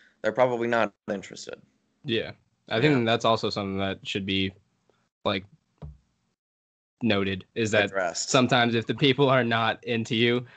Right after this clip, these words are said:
Speaker 2: then kinda leave it at that. Like, don't keep pushing things.
Speaker 1: Right. Yeah. Don't, don't keep, don't keep hammering at it. Right.
Speaker 2: Yeah.
Speaker 1: 'Cause if
Speaker 2: Yeah.
Speaker 1: it's, if it's not it, it's not it, you know?
Speaker 2: Exactly. Yeah. If it wasn't meant to be, it wasn't meant to be.
Speaker 1: So,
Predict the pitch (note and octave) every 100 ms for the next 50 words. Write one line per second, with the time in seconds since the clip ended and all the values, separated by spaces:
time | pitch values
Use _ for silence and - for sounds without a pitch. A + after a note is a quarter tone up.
0 | _ G#2+ A2 G#2+ G#2 G2+ - _ _ _
1 | _ - A2 G#2 G#2+ G2+ G2+ F#2+ F#2+ F2+
2 | E2+ G2 G2 G2 F#2+ G#2 - F#2+ F2+ E2+
3 | C#3+ B2 F#2+ - C3 A2+ G#2 A#2+ B2 A2
4 | - D3 C#3+ - C3 A2+ - _ _ _
5 | _ _ _ _ _ _ _ _ _ _
6 | - B2+ - A#2 D#3 A2+ G#2+ G2 F#2+ F2+
7 | F2+ F2 - _ _ G2 F#2 F#2+ A#2+ G#2
8 | - A2 A2 G#2+ - - - G#2+ A#2 A2+
9 | C3+ C3+ C3 C3 A#2 A2+ A#2+ G#2 F#2 -
10 | F#2+ F#2 A2 - - D2+ - - - _
11 | - - A2+ A2 G#2 G2+ - - - -
12 | - - - - _ _ _ _ _ _
13 | _ _ _ _ - - - _ - G1+
14 | G1+